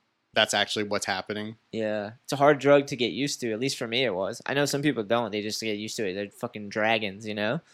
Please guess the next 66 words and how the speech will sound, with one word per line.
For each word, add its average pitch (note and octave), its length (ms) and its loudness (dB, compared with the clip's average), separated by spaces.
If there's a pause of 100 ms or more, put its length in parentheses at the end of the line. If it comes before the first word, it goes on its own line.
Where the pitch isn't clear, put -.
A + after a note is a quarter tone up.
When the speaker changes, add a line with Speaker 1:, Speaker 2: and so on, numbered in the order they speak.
(400)
Speaker 2:
But, C3 80 6
Speaker 1:
Oh, - 20 8
Speaker 2:
like, B2+ 180 8
Speaker 1:
yeah, - 60 -6
Speaker 2:
for C#3+ 80 4
Speaker 1:
I C#3 40 0
Speaker 2:
me, D3+ 140 4
Speaker 1:
know E3+ 60 4
Speaker 2:
dude, F#3+ 200 8
I, C#3+ 200 10
like, B2+ 160 6
Speaker 1:
plenty A2 160 0
of G2+ 40 0
Speaker 2:
smoke F#2+ 100 -4
a - 20 -20
Speaker 1:
people - 60 -12
like - 60 -2
Speaker 2:
cigarette C#3 320 2
Speaker 1:
that. F#2+ 40 -8
Speaker 2:
fucked B2+ 180 4
me G#2+ 160 -4
up A#2+ 300 -2
'cause, A#2 160 0
again, A#2 420 4
like, F#2+ 200 -6 (100)
I - 80 6
had C#3+ 220 6
vertigo C3 380 4
before C3 580 0
and, B2+ 260 -2
like B2 140 2
Speaker 1:
Oh, D#3 100 6
so, D3 200 2
like, C#3 180 2
you'd C#3+ 100 0
get, C#3 140 4
like, B2 140 0
a A2+ 40 2
head A2 200 0
high? A#2+ 280 -4 (200)
Like G#2 260 -4
Speaker 2:
Yeah, F#3 160 8
I D3+ 60 8
get, C#3+ 180 6
like, A2 240 4
dizzy B2 400 2
and, G#2+ 100 -6
like, G2 160 -4
Speaker 1:
Yeah, D3+ 200 8
Speaker 2:
fucking A2+ 180 0
Speaker 1:
that's - 160 6
happened D#3+ 320 8
to A3+ 40 8
me F3 100 8
Speaker 2:
intense. A#2+ 60 6
Speaker 1:
before, A#2 260 4
especially D#3+ 280 8
Speaker 2:
Yeah. - 60 8
Speaker 1:
when D#3 100 6
I D3 60 6
first D3 260 2
started C#3 220 2
smoking G2+ 320 -8
cigarette, G#2 340 -4
like, G#2+ 140 -2
Speaker 2:
S-, - 200 -10